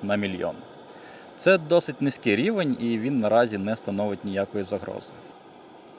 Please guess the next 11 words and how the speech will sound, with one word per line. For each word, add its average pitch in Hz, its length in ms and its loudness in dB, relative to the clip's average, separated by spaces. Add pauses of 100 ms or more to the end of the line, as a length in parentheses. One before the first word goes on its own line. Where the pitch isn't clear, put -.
(420)
Дві 113 120 -2
хвилинки 147 420 0
пройшло, 131 680 0 (120)
рівень 107 400 -2
чадного 98 520 -2
газу — 139 440 0 (120)
двадцять 107 600 -4
вісім 104 400 -6
одиниць. 92 500 -10 (520)
Три 135 180 0
хвилини — 156 720 0